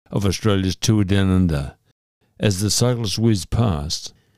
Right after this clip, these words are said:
a group of elderly women turned their backs and pulled down their skirts. Beneath their naked bottoms, six big letters spelled out Santos, the oil and gas company sponsoring the first major race on the professional cycling calendar.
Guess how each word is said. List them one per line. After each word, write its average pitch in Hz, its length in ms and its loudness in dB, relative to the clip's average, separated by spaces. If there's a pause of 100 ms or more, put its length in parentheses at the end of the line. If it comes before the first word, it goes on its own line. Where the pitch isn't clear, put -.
(220)
a 120 100 0
group 107 220 4
of 92 140 0
elderly 101 280 4
women 98 380 4
turned 107 300 4
their 107 60 4
backs 98 520 -4 (240)
and 107 180 2
pulled 110 220 2
down 101 240 4
their 101 140 4
skirts. 87 440 0 (500)
Beneath 120 340 4
their 113 120 2
naked 104 420 0
bottoms, 82 580 -2 (360)
six - 300 0
big 107 280 0
letters 107 240 2
spelled 101 380 0
out 101 200 0
Santos, 92 800 0 (580)
the 120 140 4
oil 113 180 4
and 110 100 4
gas 104 260 0
company 92 320 -2
sponsoring 107 500 0
the 98 80 0
first 110 340 0
major 110 320 2
race 101 500 0 (580)
on 113 140 2
the 101 80 2
professional 90 540 0
cycling 95 420 0
calendar. 85 580 -2